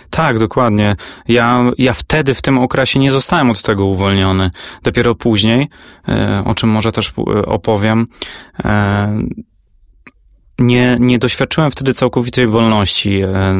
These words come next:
dalej sięgałem, gdy była okazja, po używki. Natomiast już wtedy, e, wiedziałem, że Bóg jest. Wiedziałem, że Go w jakiś sposób doświadczyłem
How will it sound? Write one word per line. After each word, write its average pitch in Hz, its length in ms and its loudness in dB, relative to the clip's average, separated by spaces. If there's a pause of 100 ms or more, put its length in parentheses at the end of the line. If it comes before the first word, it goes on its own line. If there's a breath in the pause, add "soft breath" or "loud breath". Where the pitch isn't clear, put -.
(120)
dalej 135 300 2
sięgałem, 110 520 2
gdy 101 140 0
była 98 220 0
okazja, 104 640 0
po 107 120 -2
używki. 104 680 0 (420 loud breath)
Natomiast 123 580 0 (560 loud breath)
już 127 200 2
wtedy, 131 680 2
e, 110 220 0 (120)
wiedziałem, 156 420 2
że 156 100 2
Bóg 143 220 -2
jest. 95 380 -4 (180)
Wiedziałem, 131 380 2
że 165 120 0
Go 135 360 2
w 113 40 -6
jakiś 139 240 0
sposób 131 360 0
doświadczyłem 127 880 0